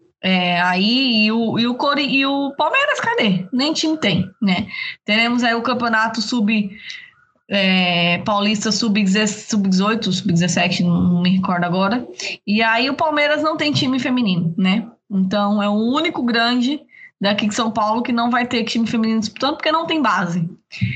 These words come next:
Então a gente tá falando exatamente sobre isso, é sobre investimento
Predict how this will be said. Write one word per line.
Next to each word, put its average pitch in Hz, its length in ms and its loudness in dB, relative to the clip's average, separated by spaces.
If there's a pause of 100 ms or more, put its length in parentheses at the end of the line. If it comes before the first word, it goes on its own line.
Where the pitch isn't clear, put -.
(180)
Então 220 120 -2
a 220 40 2
gente 233 180 0
tá 240 120 0
falando 247 280 0
exatamente 247 440 0
sobre 240 280 0
isso, 196 200 0
é 196 40 0
sobre 208 280 0
investimento 247 1120 0